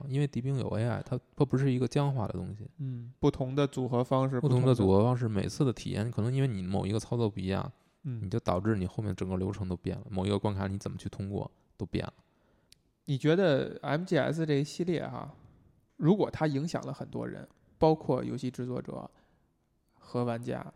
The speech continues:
Speaker 2: 它会从哪些方面去影响呢？就其实它的，在那些喜欢它的玩家心目中的位置啊，至少在我旁观者角度来看，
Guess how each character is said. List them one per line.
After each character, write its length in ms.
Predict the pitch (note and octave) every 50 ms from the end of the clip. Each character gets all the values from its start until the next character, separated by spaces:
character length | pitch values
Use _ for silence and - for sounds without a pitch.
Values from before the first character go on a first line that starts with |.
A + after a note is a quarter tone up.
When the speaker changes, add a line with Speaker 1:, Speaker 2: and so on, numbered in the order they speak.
| _ _ _ _ _ _ _ _ -
Speaker 2:
它 180 | - - D3+
会 100 | D#3 D3+
从 180 | C3 - C#3 C#3+
哪 140 | C3+ - -
些 160 | - - B2
方 160 | B2 B2+ B2
面 160 | B2+ B2 B2
去 100 | B2+ -
影 240 | A#2+ - A2+ A2 - C#3+
响 140 | - - - - E3
呢？ 60 | - _ _ _ _ _ _ _ -
就 80 | D#3
其 200 | D3 - F3 G3+
实 120 | G3+ G3+ G3
它 320 | - - - A3 G#3 G3+ - -
的， 440 | - D3 C3+ B2 B2+ A#2+ A#2+ C3 E3 - _ _
在 480 | - - - F#3 E3 C#3+ C3+ B2+ B2+ C3
那 260 | C3+ D3 D3 C3+ B2+
些 260 | B2 - - D3 D3
喜 320 | D3 - - - - -
欢 320 | - - C3 B2 A#2+ A#2+ A#2+
它 220 | - - C3 B2+
的 260 | B2+ B2 B2 A#2+ A#2+ B2
玩 180 | B2 B2 B2
家 180 | B2+ C3+ C3 C3+
心 160 | - - C#3+
目 100 | C3+ B2+
中 140 | C3 C3 C3+
的 80 | C3+ C#3
位 240 | C#3+ D#3 C#3+ C3+
置 160 | - - - -
啊， 220 | B2 - - - _ - - - -
至 100 | - D3+ D3
少 120 | C3+ A#2+
在 220 | B2+ - - E3
我 360 | E3+ C#3 B2 A#2 A2 G#2+ A2 E3 -
旁 160 | - C#3 C#3
观 180 | C#3+ D#3+ E3 E3
者 120 | D3 C3+
角 160 | C3 C3 B2 B2+
度 120 | C3+ B2+
来 120 | B2+ B2+
看， 320 | B2+ - - - C3+ -